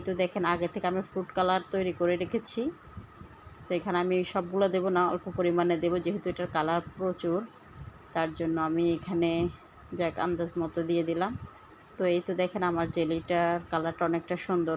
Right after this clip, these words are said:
হয়ে গেছে এবং জেলিটা তৈরি হয়ে যাচ্ছে। তো এটাকে এমনভাবে নাড়তে হবে যাতে করে তলানিতে না লেগে যায় বা একদম গাঢ় না হয়ে যায়। এ পর্যায়ে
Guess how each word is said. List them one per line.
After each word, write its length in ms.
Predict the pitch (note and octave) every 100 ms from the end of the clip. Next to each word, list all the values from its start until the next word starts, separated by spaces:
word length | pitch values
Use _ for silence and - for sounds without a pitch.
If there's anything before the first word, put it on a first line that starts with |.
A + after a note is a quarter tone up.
| E3+
হয়ে 180 | E3 E3+
গেছে 240 | F3+ - A3+ D4+ - - -
এবং 140 | - E3+ D#3+
জেলিটা 320 | D#3+ E3 E3 E3+
তৈরি 200 | E3+ D#3+ D#3+
হয়ে 140 | E3+ E3
যাচ্ছে। 320 | F3 - - G#3+ - - - - - - - - -
তো 40 | - G#3
এটাকে 320 | F#3+ G3+ A3 G#3+ G#3+ G#3 G#3
এমনভাবে 360 | G3+ G3+ G#3 G#3
নাড়তে 240 | G#3 G#3 G#3
হবে 160 | F#3 F3+
যাতে 200 | F#3 F3+ F#3+
করে 140 | F#3+ F#3
তলানিতে 420 | F#3+ F#3 F3+ F3+ F3
না 80 | F3 F3
লেগে 200 | E3+ E3+ E3+
যায় 120 | E3+ E3
বা 40 | F3
একদম 200 | E3+ F#3 F3
গাঢ় 160 | D#3+ F3 E3+
না 60 | D#3+ E3
হয়ে 200 | E3+ E3
যায়। 160 | E3 F#3 - - - - - -
এ 40 | F#3+
পর্যায়ে 300 | F3+ F3